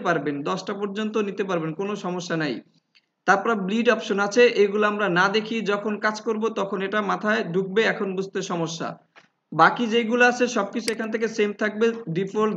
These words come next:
দেওয়াই থাকবে, সিএমওয়াই কে থাকবে, plus কি তিনশো পিপিআই থাকবে। তারপর এখান থেকে আমরা create করে দেব। create করার পরে আমাদের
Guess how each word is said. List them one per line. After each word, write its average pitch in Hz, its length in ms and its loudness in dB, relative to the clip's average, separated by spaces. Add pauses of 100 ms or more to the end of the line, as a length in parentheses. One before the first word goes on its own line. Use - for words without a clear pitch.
দেওয়াই 202 240 4 (100)
থাকবে, 165 320 2 (520)
সিএমওয়াই 220 540 2
কে 240 100 4 (160)
থাকবে, 202 260 2 (120)
plus 208 200 2 (100)
কি 214 120 0 (500)
তিনশো 214 380 4 (440)
পিপিআই 247 380 8 (120)
থাকবে। 151 280 2 (140)
তারপর 214 320 0
এখান 226 200 -2
থেকে 220 220 -2
আমরা 208 140 0 (120)
create 208 320 -2
করে 208 180 6
দেব। 147 140 0 (1700)
create 254 300 4
করার 240 280 6
পরে 220 160 6 (140)
আমাদের 214 300 6